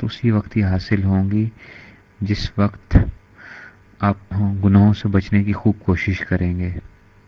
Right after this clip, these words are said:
ہر انسان، ظاہری بات ہے، گنہگار ہوتا ہے، انسان سے گناہ ہو جاتے ہیں،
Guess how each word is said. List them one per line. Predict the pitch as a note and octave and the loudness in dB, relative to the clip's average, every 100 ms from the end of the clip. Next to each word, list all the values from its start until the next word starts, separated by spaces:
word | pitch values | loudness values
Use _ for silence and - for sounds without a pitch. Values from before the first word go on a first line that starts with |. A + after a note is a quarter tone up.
| _ _ _ _ - | _ _ _ _ 4
ہر | A#2 | 4
انسان، | B2+ A#2 - A2+ A2+ A2 - - - | 4 0 -4 -4 -2 -4 -10 -12 -2
ظاہری | A2 A2 A2 | 2 2 2
بات | A2 G#2 | 2 2
ہے، | A2 | 0
گنہگار | G2+ G2 G2 F#2+ F#2+ G2+ | 2 2 2 2 2 2
ہوتا | G2 F#2+ G2 | 0 -2 -2
ہے، | |
انسان | G2 F#2+ F#2+ F#2+ | -2 -2 -2 -4
سے | F#2 F#2+ | -2 -2
گناہ | F#2+ F#2 | 0 0
ہو | F2+ F#2 | 0 0
جاتے | F#2+ F#2 - | 0 -2 -2
ہیں، | F#2 | -6